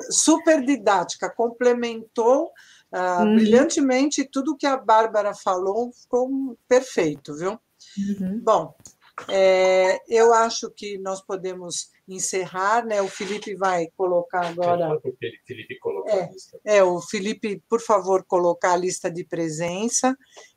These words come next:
Speaker 1: E quero agradecer novamente você, Marina, pela
Speaker 2: Ah, eu que agradeço.
Speaker 1: disponibilidade, pela
Speaker 2: Uhum.
Speaker 1: generosidade de vir aqui, voltar para a Fundação Santo André, né? É, passar para os nossos alunos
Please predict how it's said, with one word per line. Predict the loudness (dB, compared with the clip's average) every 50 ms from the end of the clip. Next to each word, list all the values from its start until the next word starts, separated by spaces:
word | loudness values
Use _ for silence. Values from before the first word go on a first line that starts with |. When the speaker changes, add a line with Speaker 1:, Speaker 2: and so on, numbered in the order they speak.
| _ -8 -4
Speaker 1:
E | -2 0 0 0 0 -2 -4 -2 0
quero | 2 4 4 4
agradecer | 4 4 4 4 4 4 2 2 2 0 0 2 2 2 2 0
novamente | 0 -2 -2 0 0 0 -2 -2 -4 -6 -8 -10 -10 -6
você, | -6 -6 -6 -4 -4 -2 -2 -2
Marina, | -2 -2 -2 -4 -4 -4 -8 -6 -6 -6 -8 -8 -6 -4
pela | -4 -2 0 0 0 0 0 0
Speaker 2:
Ah, | 0 0 0
eu | -2
que | -2 -4 -4 -2
agradeço. | -2 -2 0 0 -2 0
Speaker 1:
disponibilidade, | 0 -2 -2 2 2 2 2 2 0 0 -2 0 0 0 0 2 2 2 2 4 2 2 0 -2 -4 -8 -4
pela | -2 2 4 4 4
Speaker 2:
Uhum. |
Speaker 1:
generosidade | 4 2 0 2 4 4 4 4 4 2 0 -2 -4 -2 0 2 2 2 0 -2 -8 -14
de | -16 -16
vir | -10 -6 -6 -2 -2
aqui, | -2 -4 -4 -6 -4 -4 -2 -2 -4 -8 -14 -20 _ _ _
voltar | 0 0 0 0 2 2 2 2 2 2
para | 0 -2
a | -2
Fundação | -2 -6 -2 0 0 0 0 -2 -4 -4 -4 -4
Santo | -4 -4 -4 -4 -4 -4
André, | -4 -4 -2 0 0 2 2 2 0 -4 -8 _ _ _ _ _ -4
né? | -4 -4 -4 -4 -8 _ _ _ _ _ _ -4
É, | -2 0 2 2 2 2 0 -2 -6 -12 _ _
passar | 0 0 0 0 0 2 2 2 2 0 0 0
para | 0 0 0
os | -2 -6 -6
nossos | -4 -4 -4 -4 -4 -6 -8 -4 -2
alunos | 0 0 0 0 -2 -4 -4 -4 -4 -4 -4 -4 -4 -4 -6 -6 -8 -12 _